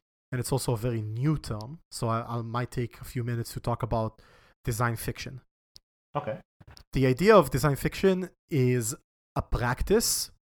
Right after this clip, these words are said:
Speaker 1: of exploring possible futures and criticizing them by creating speculative scenarios. And then looking at those scenarios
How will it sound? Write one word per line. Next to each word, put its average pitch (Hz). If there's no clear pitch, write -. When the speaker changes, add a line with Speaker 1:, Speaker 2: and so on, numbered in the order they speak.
Speaker 1:
of 120
exploring 147
possible 135
futures 196
and 135
criticizing 113
them 131
by 131
creating 147
speculative 139
scenarios. 120
And 127
then 131
looking 160
at 143
those 123
scenarios 127